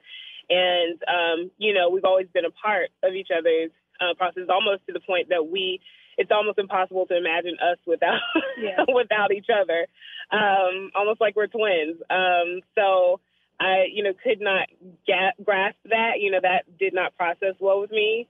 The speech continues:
Speaker 1: and sit well with me. So, yeah, the successes that we have had, um, we share them,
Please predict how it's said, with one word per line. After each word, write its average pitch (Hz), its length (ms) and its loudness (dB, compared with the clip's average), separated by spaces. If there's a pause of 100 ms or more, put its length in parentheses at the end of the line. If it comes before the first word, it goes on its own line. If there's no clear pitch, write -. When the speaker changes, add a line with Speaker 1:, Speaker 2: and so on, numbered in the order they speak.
Speaker 1:
and 180 200 0
sit 190 120 2
well 202 160 2
with 214 120 -2
me. 208 320 -2
So, 180 420 2 (300)
yeah, 196 340 2
the 190 300 2
successes 226 500 -4
that 208 200 0
we 214 300 -6
have 185 180 -2 (160)
had, 160 500 -2 (280)
um, 170 460 -2 (440)
we 196 260 -4
share 185 220 2
them, 151 320 -4